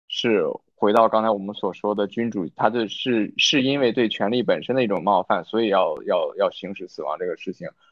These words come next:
而是它成为了以一种对生命的维持的一种名义下来进行的一种，呃，一种措辞，然后呢，一种，一种对死亡的一种安排，大概是这个样。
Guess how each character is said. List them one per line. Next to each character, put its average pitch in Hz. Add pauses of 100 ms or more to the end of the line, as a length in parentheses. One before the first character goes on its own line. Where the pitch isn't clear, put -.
而 101
是 139
它 127
成 101
为 110
了 113 (300)
以 104
一 127
种 90
对 127
生 131
命 135
的 107
维 98
持 165
的 120
一 123
种 101
名 80
义 120
下 127
来 71
进 98
行 82
的 90
一 80
种， 64 (480)
呃， 67 (300)
一 123
种 107
措 110
辞， 101
然 101
后 98
呢， 101
一 104
种， 71 (320)
一 120
种 101
对 107
死 -
亡 92
的 98
一 101
种 78 (320)
安 107
排， - (260)
大 -
概 92
是 -
这 78
个 73
样。 -